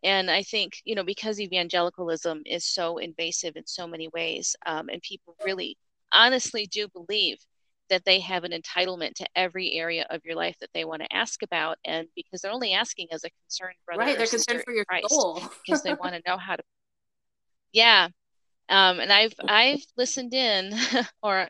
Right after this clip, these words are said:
Speaker 1: been part of too many prayer chains, um, because I know that so-, a lot of times that's an excuse to just
Speaker 2: Yeah.
Speaker 1: talk about somebody, and people allow it because they don't want to, they don't wanna tell somebody not to pray for them. Um, but that allows for a lot of boundaries to be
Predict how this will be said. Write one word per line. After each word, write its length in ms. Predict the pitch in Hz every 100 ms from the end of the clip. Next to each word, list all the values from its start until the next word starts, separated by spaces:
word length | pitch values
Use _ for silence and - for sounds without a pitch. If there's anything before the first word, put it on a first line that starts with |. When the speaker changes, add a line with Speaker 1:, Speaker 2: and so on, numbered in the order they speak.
| - 240
Speaker 1:
been 140 | 233
part 280 | - 220 226
of 140 | 214
too 200 | - 240
many 220 | 247 233
prayer 300 | 196 233 247
chains, 500 | 240 202 180 175 - - _ _ _ _
um, 300 | 190 180 180
because 280 | 208 - 214
I 100 | 202
know 260 | 196 220 233
that 160 | 202 -
so-, 140 | 208 -
a 80 | 196
lot 200 | 190 233
of 120 | 247
times 300 | 202 190 185
that's 220 | 185 190 185
an 60 |
excuse 440 | 180 - - 190 -
to 100 | 190
just 180 | - 170
Speaker 2:
Yeah. 140 | 165
Speaker 1:
talk 120 | 170 214
about 260 | 220 -
somebody, 480 | - 240 247 254 269 _ _ _ _ _ _ _
and 400 | 185 175 175 175 - - _ _ -
people 340 | 233 214 196
allow 340 | 175 170 175
it 160 | 208 220
because 320 | 202 - 190
they 120 | - 180
don't 220 | 180 180
want 220 | 180 175
to, 320 | - 185 175 -
they 120 | 175
don't 180 | 202 -
wanna 180 | 233 180
tell 200 | 180 175
somebody 400 | - 175 170 156
not 160 | 156 -
to 80 | - -
pray 160 | 202 247
for 100 | 165
them. 200 | - 87 - _ _ _ _ _ -
Um, 340 | 180 180 160 165 _ _ _ _ _ _ _ _ _ -
but 280 | 214 -
that 180 | 226 226
allows 440 | 214 196 190 196 190
for 200 | 208 180
a 60 |
lot 160 | 175 175
of 100 | 165
boundaries 520 | 160 160 165 170 -
to 80 | 180
be 120 | 151